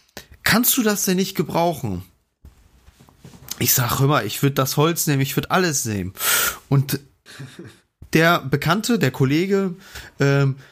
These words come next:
der hat in der Tat sich hingesetzt und alle Winkel, alle Metallplättchen abgeschraubt und mir zur Verfügung gestellt, mit denen ich jetzt heute,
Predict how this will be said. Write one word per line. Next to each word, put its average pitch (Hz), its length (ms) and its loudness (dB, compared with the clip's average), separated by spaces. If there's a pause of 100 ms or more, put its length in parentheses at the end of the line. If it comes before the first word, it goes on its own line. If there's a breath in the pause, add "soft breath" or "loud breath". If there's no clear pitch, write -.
(480 loud breath)
der 113 120 2
hat 135 220 -2
in 180 160 4
der 220 160 4
Tat 143 520 0 (720)
sich 135 220 2
hingesetzt 190 920 2
und 139 300 2 (1200)
alle 170 420 2
Winkel, 180 480 0 (160)
alle 170 440 4 (1000)
Metallplättchen 143 1160 2 (800 loud breath)
abgeschraubt - 960 0
und 139 180 2
mir 170 220 2
zur 190 140 -2
Verfügung 170 560 0
gestellt, 110 580 0
mit 120 240 0
denen 139 240 4
ich 208 320 0
jetzt 185 380 0
heute, 160 560 2